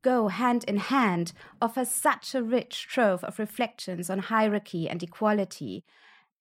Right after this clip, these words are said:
and political love that really delights me. So I think reading early modern political text from a gendered perspective is really also following early modern practices.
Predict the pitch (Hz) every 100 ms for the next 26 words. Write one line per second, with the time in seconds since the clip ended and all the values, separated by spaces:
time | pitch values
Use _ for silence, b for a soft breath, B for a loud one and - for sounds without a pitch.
0 | - 214 214 214 196 190 185 185 202 165
1 | - - B B B B 196 180 190 202
2 | 185 175 170 175 175 170 - - - -
3 | - _ _ _ _ B B B B -
4 | 302 294 277 349 349 294 330 339 320 269
5 | 269 262 262 254 233 240 226 220 220 214
6 | 240 226 214 - 240 233 214 220 220 214
7 | 220 214 233 233 - 185 175 185 B B
8 | 240 226 240 269 247 233 247 240 220 -
9 | 254 247 233 208 190 - 220 208 202 196
10 | 196 190 208 220 - 180 - - - -